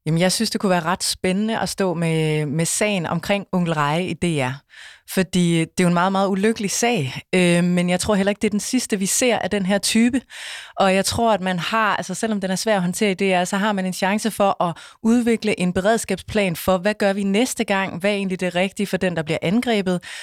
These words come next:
Hvor meget kan vi moderere, og hvor meget, øh, fortæller vi? Så det er en spændende, kan man sige, fremtidsorienteret sag, fordi jeg tror desværre, at mange stationer, der har frontpersoner, vil skulle håndtere sådan noget her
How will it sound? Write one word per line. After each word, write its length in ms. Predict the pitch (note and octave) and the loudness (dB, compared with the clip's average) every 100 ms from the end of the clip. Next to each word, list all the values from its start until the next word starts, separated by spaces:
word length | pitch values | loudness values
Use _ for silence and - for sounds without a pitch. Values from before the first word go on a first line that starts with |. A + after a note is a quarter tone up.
| - | -10
Hvor 100 | - | 0
meget 260 | D#3+ D#3 A3 | 2 2 2
kan 120 | A3 | 2
vi 80 | G3 | 2
moderere, 600 | F#3 F3+ F3+ G#3+ G#3+ F#3+ | 2 2 0 0 0 0
og 100 | E3+ | 0
hvor 120 | F#3 | 0
meget, 380 | F3+ D#3+ F3+ A3 - | 0 0 0 -2 -2
øh, 200 | D#3+ E3 | -4 -4
fortæller 460 | D#3 - - C#4+ D#3 | -4 -4 0 2 0
vi? 120 | B2 - - - - | -4 -10 -14 -16 -6
Så 120 | - | -4
det 180 | F#3+ G3 | 0 0
er 60 | F#3+ | 2
en 60 | |
spændende, 380 | F#3 G#3+ A3+ B3 | 0 0 2 2
kan 80 | A3 | 0
man 80 | G3 | -2
sige, 120 | G#3 | -4
fremtidsorienteret 920 | - G3 A#3 B3 - F3+ F3 G#3 F#3 | -2 -2 0 -2 0 -2 -2 0 0
sag, 300 | - G3+ F#3+ | 2 0 0
fordi 140 | - F#3 | 0 -4
jeg 80 | |
tror 140 | - G3 | -2 -2
desværre, 540 | F3+ - F3+ F#3+ - | -2 -2 0 0 -4
at 80 | E3 | -4
mange 380 | F3 E3 F3 F#3+ | -2 -2 0 -2
stationer, 500 | - F3+ - D#3 D3+ | -4 -4 -2 -4 -4
der 80 | D#3 | -2
har 140 | E3+ | -2
frontpersoner, 640 | - F3+ F3+ F3 F3+ D#3 | -2 -4 -2 -4 -4 -4
vil 120 | D#3+ E3 | -4 -4
skulle 220 | - D#3+ | -4 -4
håndtere 460 | E3 - A3+ E3 | -4 -4 -2 -2
sådan 140 | D3 D#3+ | -4 -4
noget 140 | D#3 | -2
her 160 | D3 | -4